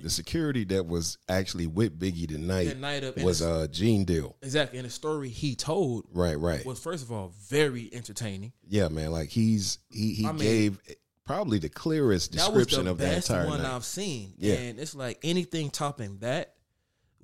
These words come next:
Speaker 2: would be hard, because you're right. The police themselves have the same,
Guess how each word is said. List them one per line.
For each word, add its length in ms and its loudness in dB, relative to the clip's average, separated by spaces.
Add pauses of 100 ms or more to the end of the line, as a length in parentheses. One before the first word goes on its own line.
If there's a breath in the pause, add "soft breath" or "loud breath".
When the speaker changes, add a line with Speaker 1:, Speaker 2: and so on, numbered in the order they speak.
Speaker 2:
would 220 0
be 140 -2
hard, 360 0
because 400 -6
you're 80 -4
right. 320 -2
The 120 -4
police 420 2
themselves 500 -2
have 220 -4
the 120 -6
same, 720 -4